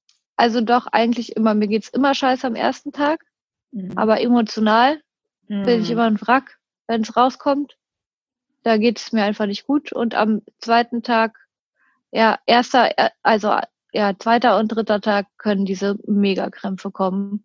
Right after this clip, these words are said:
Speaker 2: Mhm.
Speaker 1: Und heute habe ich wieder welche davon, wo ich wirklich, ich kann da wirklich nicht aufrecht stehen. Das ist kein Witz. Ich muss dann wirklich vorgebeugt die ganze Zeit laufen.
Speaker 2: Mhm.
Speaker 1: Und bei mir funktioniert nur Wärme. Ich habe eine Wärmflasche hier drunter, dann ist alles gut.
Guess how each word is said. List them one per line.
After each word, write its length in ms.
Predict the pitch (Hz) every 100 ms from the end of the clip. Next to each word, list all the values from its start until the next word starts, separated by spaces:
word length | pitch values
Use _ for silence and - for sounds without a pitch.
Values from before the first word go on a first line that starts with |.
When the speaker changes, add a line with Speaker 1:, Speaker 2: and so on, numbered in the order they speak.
| _
Speaker 2:
Mhm. 440 | 254 226 202 202 202
Speaker 1:
Und 120 | 202
heute 240 | 214 220 226
habe 140 | 208
ich 80 | 202
wieder 220 | 214 202
welche 240 | 202 208 208
davon, 360 | 202 - 196
wo 80 | 190
ich 120 | 202 208
wirklich, 260 | 202 196
ich 240 | 208 - -
kann 140 | 220
da 120 | 214
wirklich 220 | 220 262 240
nicht 140 | 202
aufrecht 340 | 190 - 185
stehen. 140 | - 185
Das 100 | 185
ist 40 |
kein 160 | - 202
Witz. 160 | 233 -
Ich 140 | 196
muss 140 | 220
dann 120 | 226 208
wirklich 220 | 226 220
vorgebeugt 500 | 220 220 208 226 226
die 60 | 214
ganze 220 | 214 214
Zeit 160 | 208
laufen. 300 | 220 233 233
Speaker 2:
Mhm. 440 | 214 202 185 175 190 _
Speaker 1:
Und 100 | 202
bei 100 | 208
mir 180 | 214 240
funktioniert 520 | 233 247 - 247 254
nur 160 | 247 247
Wärme. 260 | 220 220 196
Ich 80 | 190
habe 100 | 190
eine 80 | 196
Wärmflasche 480 | 196 254 285 277 277
hier 100 | 269
drunter, 440 | 247 262 269 254 254 - - - - - _ -
dann 180 | 214
ist 140 | 214 -
alles 320 | - 202 -
gut. 280 | - 185 -